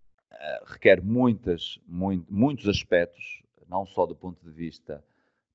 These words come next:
técnico, como do ponto de vista estrutural, como do ponto de vista da dinâmica de trabalho diária, que muito provavelmente nos ia, iria levar a desempenhos, eh,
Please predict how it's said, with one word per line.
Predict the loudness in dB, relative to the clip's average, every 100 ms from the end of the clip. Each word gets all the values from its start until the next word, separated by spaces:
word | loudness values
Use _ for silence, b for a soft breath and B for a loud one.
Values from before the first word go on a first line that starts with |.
| 8
técnico, | 10 10 4 -10 -10 -20 _ _ _ _
como | -6 -2
do | -2
ponto | -2 -2 -2 -6
de |
vista | -4 -4 -4
estrutural, | -10 -12 -2 6 10 10 8 6 -8 _ _ _ _
como | -8
do | -8
ponto | -6 -8 -8 -12
de |
vista | -10 -10 -8 -12
da | -8 -4
dinâmica | 0 2 2 0 -8 -6 -6
de | -6
trabalho | -6 0 2 0 -4
diária, | 4 6 8 6 2 -4 _ _ _ _ _ _
que | 0 2 2 -2 _ _ _ _
muito | -6 0 0 2
provavelmente | 6 8 10 6 4 -2 -2 -4
nos | -2 -2 -8 -6
ia, | -2 -2 -2 -2 -4
iria | -4 0 0
levar | 0 2 2 2 -4 _ _ _ _ _
a | -14 -12
desempenhos, | -4 -4 0 0 0 -8 -10 -14 -18 -20 -18
eh, | -12 -8 -4 -4 -6